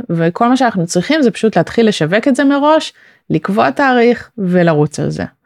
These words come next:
וגם אם נרצה ליצור וובינר נוסף, שהוא בנושא אחר,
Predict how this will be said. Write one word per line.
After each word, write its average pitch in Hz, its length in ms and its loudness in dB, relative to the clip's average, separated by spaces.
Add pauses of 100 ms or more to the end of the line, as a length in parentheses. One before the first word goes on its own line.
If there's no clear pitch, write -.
(320)
וגם 208 300 0
אם 320 100 0
נרצה 294 320 2
ליצור 254 360 2
וובינר 214 440 4
נוסף, 180 680 -2 (120)
שהוא 185 200 -6
בנושא 226 400 0
אחר, 185 360 0